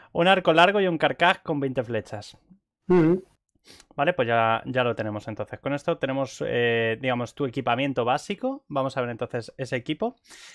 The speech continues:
Speaker 1: Eh, dentro de las armaduras, no me acuerdo exactamente cuánto era lo que, lo que tenía, pero creo que era catorce, ¿puede ser? A ver.
Speaker 2: En armadura tengo
Speaker 1: A ver, la clase de armadura para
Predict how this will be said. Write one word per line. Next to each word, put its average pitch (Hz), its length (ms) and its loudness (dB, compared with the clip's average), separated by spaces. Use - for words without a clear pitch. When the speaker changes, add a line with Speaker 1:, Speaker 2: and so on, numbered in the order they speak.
Speaker 1:
Eh, 143 500 2
dentro 165 280 0
de 160 120 0
las 151 220 0
armaduras, 143 600 -2
no 139 100 -4
me 151 80 -4
acuerdo 147 180 -6
exactamente 135 400 -8
cuánto 131 540 -4
era 123 200 0
lo 120 140 -6
que, 117 720 -6
lo 127 140 -6
que 123 80 -6
tenía, 156 300 -4
pero 123 180 -6
creo 127 160 -6
que - 80 -6
era 117 560 0
catorce, 160 500 -6
¿puede 175 220 -6
ser? 180 260 -8
A - 140 -8
ver. 151 200 -4
Speaker 2:
En 147 100 -2
armadura 151 540 -4
tengo 202 580 2
Speaker 1:
A 151 140 6
ver, 147 120 6
la 139 120 2
clase 175 260 0
de 175 40 6
armadura 180 600 2
para 147 400 2